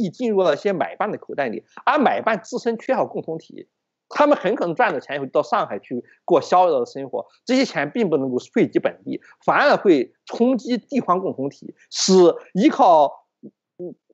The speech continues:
道德法则、依靠道德经济学约束自己的宗族和农民的那些儒家地主维持不了乡里的秩序。而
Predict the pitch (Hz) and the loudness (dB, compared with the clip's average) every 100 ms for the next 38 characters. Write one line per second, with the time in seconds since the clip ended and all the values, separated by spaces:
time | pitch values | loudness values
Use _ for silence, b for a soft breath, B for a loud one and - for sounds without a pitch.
0 | 190 - 330 233 139 127 156 - 87 180 | -18 2 6 6 2 -4 -8 -8 -16 -14
1 | 101 107 202 - - 311 240 151 139 - | -14 -10 -8 -4 0 4 4 4 -2 -6
2 | 196 143 - 98 127 196 269 - 190 - | -12 -14 -12 -10 -4 0 0 0 -4 -4
3 | - 117 104 107 185 214 - 120 - 110 | -6 -8 -10 -4 0 0 -2 -6 -4 -4
4 | 90 113 180 156 151 - 131 B _ 120 | -2 0 2 4 2 2 0 B _ 2
5 | 170 196 - 147 - 92 107 139 202 202 | 2 2 -2 -8 -8 -12 -6 -6 -4 -2
6 | 185 95 - 170 180 135 104 - 123 - | -2 -2 -4 -4 -4 -8 -12 -14 -14 -14
7 | - _ _ _ _ _ _ _ _ 247 | -20 _ _ _ _ _ _ _ _ 2
8 | 320 | 2